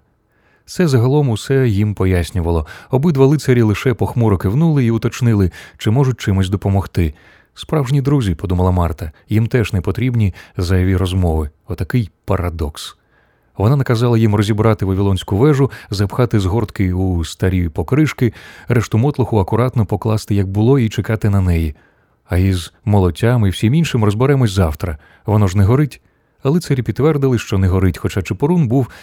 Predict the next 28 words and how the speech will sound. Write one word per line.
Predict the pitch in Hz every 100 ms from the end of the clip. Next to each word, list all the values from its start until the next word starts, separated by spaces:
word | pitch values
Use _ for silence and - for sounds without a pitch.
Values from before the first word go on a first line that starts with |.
| - -
явно | 98 110 113 107
не | 98
в | 90
захваті. | 87 76 - 80 85 - _ _ _ _ -
Документи | 92 147 185 175
лежали | 113 104 147 123
саме | - 110 104
там, | 143 123
де | 110
й | 101
мали | 98 107 85
б, | 80 - - -
в | 90
окремій | 101 120 117
течці, | 110 104 82 - - 76 - -
розкладені | 98 95 - 107 101
по | 101 101
файлах. | - 82 76 76 - - - _ _
У | -
них | 127
взагалі | 117 123 135 139
з |
документами | 98 101 117 139 117 104
завжди | 95 92 107
було | 131 117 107
суворо, | - 104 92 85
батько | 85 90 - 110
стежив. | - - 95 80 76